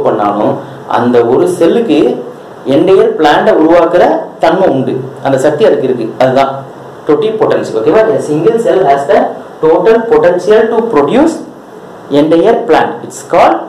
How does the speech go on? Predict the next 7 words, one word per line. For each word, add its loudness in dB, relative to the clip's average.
totipotency. 0
அதாவது, 0
சிங்கிள் 0
செல்ல 0
இருந்து 0
entire 2
plant. 2